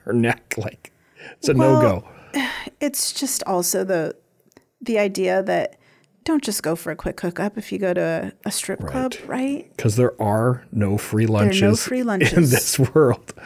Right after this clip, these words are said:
Speaker 1: Yeah, and there's whacked out, crazy freak shows out there that are going to kill you if you give them. Don't have your Kodak moment. Like, stay
Speaker 2: Yeah.
Speaker 1: away. Stay away.
Speaker 2: Uh,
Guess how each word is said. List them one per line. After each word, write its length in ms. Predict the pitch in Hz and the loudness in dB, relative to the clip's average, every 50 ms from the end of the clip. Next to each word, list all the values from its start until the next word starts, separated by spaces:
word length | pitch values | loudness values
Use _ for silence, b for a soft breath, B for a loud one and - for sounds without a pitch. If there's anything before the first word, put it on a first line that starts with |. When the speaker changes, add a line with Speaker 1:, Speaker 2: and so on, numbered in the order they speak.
| B B B B | B B B B
Speaker 1:
Yeah, 180 | B 175 165 156 | B 4 6 6
and 80 | 156 185 | 6 6
there's 160 | 226 202 190 | 6 6 6
whacked 380 | 175 180 165 180 180 - - | 6 6 6 4 2 2 2
out, 320 | 147 131 120 117 - - - | 4 4 4 2 0 -2 -6
crazy 540 | - - - 147 147 143 156 156 143 160 147 | -10 -4 2 4 6 8 8 8 6 6 4
freak 220 | - 156 147 131 | 4 4 2 4
shows 200 | - 131 113 101 | 4 2 2 2
out 140 | 120 107 - | 2 0 0
there 180 | - 113 113 110 | 0 0 0 2
that 240 | 113 113 98 - - _ _ _ _ | 0 -2 -2 -4 -8 _ _ _ _
are 120 | - 123 110 | -2 -2 0
going 300 | 113 113 120 135 143 131 | 0 2 2 4 4 2
to 100 | - 127 | 2 0
kill 240 | - - 143 139 135 | 0 2 4 4 6
you 120 | 120 113 | 4 4
if 140 | 107 - - | 2 2 0
you 60 | 117 | 0
give 240 | 104 110 113 117 104 | 0 2 2 0 0
them. 240 | 104 87 90 98 - B B B B B B _ _ - 110 113 | -2 -4 -6 -8 -8 B B B B B B _ _ -12 -8 -4
Don't 320 | - 104 95 95 110 - - | -2 0 0 0 -2 -4 -4
have 380 | - - 104 95 92 95 104 | -4 -2 -2 -2 -2 -4 -4
your 500 | 101 104 123 151 139 131 107 78 69 82 | -2 0 2 2 2 2 0 0 -2 -4
Kodak 460 | - - - 90 82 82 78 78 - 95 | -6 -4 -4 -4 -4 -4 -6 -8 -6 -6
moment. 480 | 87 76 58 57 - - - - - - - - - | -8 -6 -8 -12 -14 -14 -14 -14 -16 -16 -20 -18 -14
Like, 220 | - 90 - - - _ _ _ _ _ - | -12 -10 -10 -10 -14 _ _ _ _ _ -16
stay 400 | - - - - - - 107 110 | -12 -12 -12 -8 -6 -4 -2 0
Speaker 2:
Yeah. 140 | 110 101 98 | 0 0 0
Speaker 1:
away. 360 | 95 95 95 90 85 90 - - - | 0 -2 -2 -4 -4 -6 -10 -12 -12
Stay 360 | - - - 156 151 151 151 | -12 -4 0 2 4 4 6
away. 500 | 151 147 147 147 143 139 131 117 104 - B B B B B B B B B B B B B B B _ - | 6 6 6 6 6 4 4 2 0 -2 B B B B B B B B B B B B B B B _ -4
Speaker 2:
Uh, 340 | 240 233 220 220 214 202 | -2 -2 0 0 -2 -2